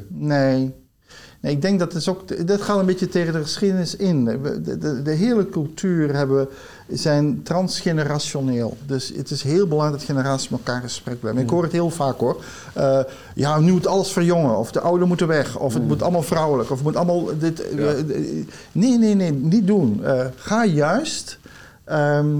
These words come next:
Speaker 1: die ouderen opzoeken en laat die ouderen leren van de jongeren. Eh,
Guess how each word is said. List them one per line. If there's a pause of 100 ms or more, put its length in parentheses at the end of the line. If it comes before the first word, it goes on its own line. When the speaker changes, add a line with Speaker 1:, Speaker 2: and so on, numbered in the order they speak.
Speaker 1:
die
ouderen
opzoeken (580)
en
laat
die
ouderen
leren
van
de
jongeren.
Eh,